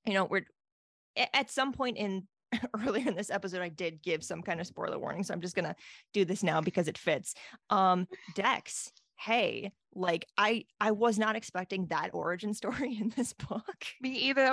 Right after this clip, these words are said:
Speaker 2: I
Speaker 1: Um,
Speaker 2: was, I l-, got to that page and I was like, "Wait." Like, as they're describing him, and I think it
Speaker 1: Mm-hmm.
Speaker 2: was either, like,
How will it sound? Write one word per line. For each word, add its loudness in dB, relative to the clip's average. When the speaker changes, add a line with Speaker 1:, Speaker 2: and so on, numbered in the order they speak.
Speaker 2:
I 10
Speaker 1:
Um, 8
Speaker 2:
was, 4
I 4
l-, 2
got 6
to -6
that 2
page -2
and -4
I -2
was -8
like, -8
"Wait." 2
Like, 6
as 4
they're 4
describing -2
him, -2
and 0
I 0
think -4
it -2
Speaker 1:
Mm-hmm. -2
Speaker 2:
was -4
either, -4
like, 4